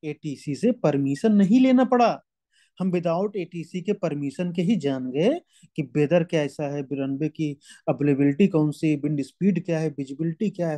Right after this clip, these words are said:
holding delay क्या है, temperature क्या है, humidity, हमें एटीसी से परमिशन नहीं लेना पड़ा।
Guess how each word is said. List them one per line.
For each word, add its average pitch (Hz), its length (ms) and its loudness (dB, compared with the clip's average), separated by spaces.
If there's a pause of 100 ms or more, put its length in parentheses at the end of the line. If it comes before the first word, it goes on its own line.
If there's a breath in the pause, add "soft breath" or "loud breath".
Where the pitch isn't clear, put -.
holding 156 360 -4
delay 190 260 -2
क्या 175 220 -8
है, 165 180 -8 (340 soft breath)
temperature 170 460 0
क्या 185 220 0
है, 175 80 0
humidity, 190 600 0 (260 soft breath)
हमें 175 200 2
एटीसी 214 420 -4
से - 100 -8
परमिशन 226 520 -4
नहीं 262 160 -2
लेना 214 160 -6
पड़ा। 135 240 -10